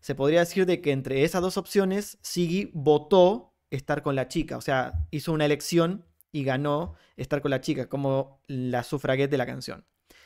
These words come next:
Hay que recordar que en ese mismo año Bowie se declaró abiertamente homosexual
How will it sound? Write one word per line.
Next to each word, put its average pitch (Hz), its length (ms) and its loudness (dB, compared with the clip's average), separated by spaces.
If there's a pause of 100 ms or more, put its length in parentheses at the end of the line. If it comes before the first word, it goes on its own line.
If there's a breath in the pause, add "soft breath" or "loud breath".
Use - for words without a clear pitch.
(480 soft breath)
Hay 165 100 2
que 190 80 2
recordar 190 380 4
que 160 140 2
en 151 80 0
ese 170 160 -2
mismo 175 240 4
año 180 480 2
Bowie 185 340 6
se 185 120 -2
declaró 156 600 4
abiertamente 151 600 2
homosexual 147 720 0